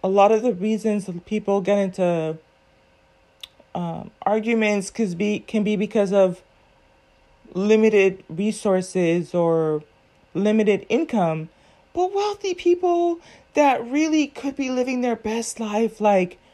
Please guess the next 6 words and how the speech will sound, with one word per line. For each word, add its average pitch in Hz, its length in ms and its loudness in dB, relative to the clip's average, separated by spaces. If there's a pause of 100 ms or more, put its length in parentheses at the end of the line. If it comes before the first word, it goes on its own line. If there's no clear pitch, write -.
(440)
listen, 190 800 -2 (1300)
you 233 160 0
mean 277 180 0
to 294 100 -2
tell 240 300 0
me 190 500 0